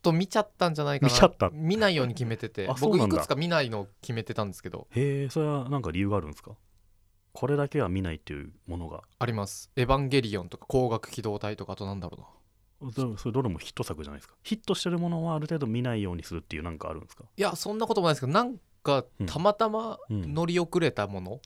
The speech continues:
Speaker 2: うん。うん。はいはい。最後まで乗り遅れっぱなしにしたいっていう。
Speaker 1: そうです。
Speaker 2: ちょっとわかる、そういうの。
Speaker 1: <laughs>
Speaker 2: うん。
Speaker 1: と、あとなんか、あれかな。みんなが読んでるビジネス書とかも、
Speaker 2: あー、
Speaker 1: なんか、
Speaker 2: はいはいはい。
Speaker 1: ワントゥーゼロだか、ゼロトゥーワンだかとか、
Speaker 2: うんうんうん。
Speaker 1: 今年あったね。
Speaker 2: なんかありましたね。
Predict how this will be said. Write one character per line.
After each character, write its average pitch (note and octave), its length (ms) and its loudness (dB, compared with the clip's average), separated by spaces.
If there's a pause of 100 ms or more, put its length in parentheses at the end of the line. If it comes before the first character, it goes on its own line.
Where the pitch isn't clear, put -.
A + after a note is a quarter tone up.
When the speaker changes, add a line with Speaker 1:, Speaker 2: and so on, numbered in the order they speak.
(140)
Speaker 2:
う G#2 40 -2
ん。 - 40 0
う - 20 -4
ん。 - 20 -4
は E2+ 60 -6
い - 20 -6
は D2+ 60 -10
い。 - 60 -16
最 E3+ 240 6
後 C3+ 80 8
ま G2+ 60 8
で F#2 60 4
乗 G2 80 6
り G#2+ 80 8
遅 A2 140 4
れ A2 60 4
っ - 40 -2
ぱ A2+ 120 4
な G#2 60 4
し - 100 -2
に G2+ 60 2
し - 60 -2
た A2+ 120 2
い - 20 0
っ - 40 0
て - 120 -6
い - 20 0
う。 F3 40 4
Speaker 1:
そ D#3+ 80 4
う - 20 2
で A2+ 60 -2
す。 - 160 -16 (320)
Speaker 2:
ち - 100 -2
ょ - 20 2
っ - 40 -16
と - 120 0
わ E2+ 80 2
か F2+ 120 -2
る、 D#2 100 -4
そ D#2 140 -6
う D#2 40 -6
い D#2 80 -6
う - 40 -10
の。 - 60 0
Speaker 1:
<laughs> E3+ 380 4
Speaker 2:
う - 20 4
ん。 D#2+ 300 -2 (600)
Speaker 1:
と、 F3 120 -8
あ F3+ 60 -4
と C3 200 -2
な A2+ 140 0
ん A2 60 -6
か、 - 200 -6 (880)
あ A#2 160 0
れ B2+ 100 -2
か C#3+ 100 -4
な。 C#3+ 140 -12 (100)
み E3 140 4
ん A#3 140 -2
な A#3+ 100 0
が F3 80 -2
読 A#2+ 180 0
ん A2 60 -6
で G#2 80 -4
る G2 80 -4
ビ G2 120 -10
ジ A2+ 140 -6
ネ B2 80 -4
ス - 60 -8
書 B2+ 140 -4
と A2 80 -8
か G2+ 80 -6
も、 F#2 360 -10
Speaker 2:
あ F2+ 460 4
ー、 - 40 -2
Speaker 1:
な B2+ 60 2
ん A#2+ 60 -2
か、 G2 100 -2
Speaker 2:
は F2 100 -4
い A#2+ 40 2
は C#3+ 60 6
い - 20 4
は C#3+ 120 0
い。 - 20 0
Speaker 1:
ワ - 60 -4
ン - 20 -12
ト - 80 -6
ゥ D3 120 2
ー - 40 0
ゼ C#3 120 2
ロ B2 100 2
だ G#2 100 0
か、 G2 120 -6
ゼ G2+ 100 -4
ロ G#2+ 100 -2
ト A#2 100 -8
ゥ A2+ 60 -2
ー - 20 -2
ワ G#2+ 160 0
ン A2 80 -8
だ F#2+ 100 -8
か F#2+ 320 0
と E2 80 -4
か、 F2 160 -6
Speaker 2:
う F2 40 -6
ん - 20 -6
う - 40 -10
ん D2 40 -12
う - 40 -14
ん。 - 40 -20 (100)
Speaker 1:
今 A2 100 -8
年 G2 280 -6
あ - 0 -
っ - 0 -
た - 0 -
ね。 - 0 -
Speaker 2:
な G2 80 -4
ん F#2+ 40 -6
か F#2+ 140 -4
あ F#2 40 -2
り G2+ 60 -2
ま G2+ 120 -2
し - 80 -8
た D#2 120 -12
ね。 D#2+ 220 -8